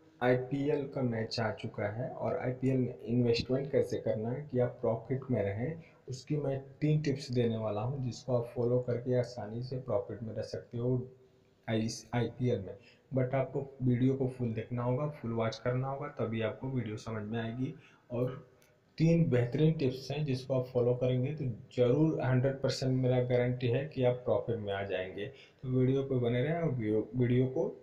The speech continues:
full तक देखें। तो इस आईपीएल में सत्तर match होने वाले हैं, total सत्तर match।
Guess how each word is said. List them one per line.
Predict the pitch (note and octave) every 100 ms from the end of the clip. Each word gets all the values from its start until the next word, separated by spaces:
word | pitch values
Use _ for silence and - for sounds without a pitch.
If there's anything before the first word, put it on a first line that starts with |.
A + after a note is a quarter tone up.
| - -
full | B2 -
तक | A2+ G#2
देखें। | F#2+ - G2 - _ _ _ _ _ _ _ _ _ _ _ _ _ _ -
तो | - - -
इस | D#3+ -
आईपीएल | C#3+ - D3+ D3+
में | D#3
सत्तर | D3+ - - D3 C3+
match | C3 B2+ B2+
होने | B2+
वाले | B2 B2
हैं, | B2
total | - A#2 - -
सत्तर | - - - B2
match। | G2+ F#2 F#2